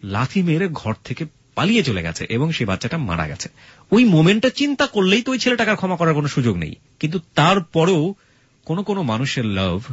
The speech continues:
এতটা পরিমাণে হতে পারে। এটা আসলে আমি জানি না লাভ কি, আপনি কোন জাজমেন্টের ক্ষেত্রে আপনি এটাকে লাভ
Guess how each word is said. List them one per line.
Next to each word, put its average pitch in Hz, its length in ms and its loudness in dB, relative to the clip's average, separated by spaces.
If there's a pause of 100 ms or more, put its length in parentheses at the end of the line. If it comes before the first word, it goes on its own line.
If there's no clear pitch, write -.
(340)
এতটা 120 300 -2
পরিমাণে 101 380 -2
হতে 98 260 -6
পারে। 80 260 -8 (480)
এটা 147 180 -2
আসলে 165 280 0 (120)
আমি 120 160 2
জানি 110 200 4
না 107 120 4
লাভ 104 220 4 (100)
কি, 107 140 -2
আপনি 107 160 -2
কোন 135 200 2
জাজমেন্টের 127 480 4
ক্ষেত্রে 113 320 -2 (340)
আপনি 110 240 0
এটাকে 113 260 2
লাভ 107 200 4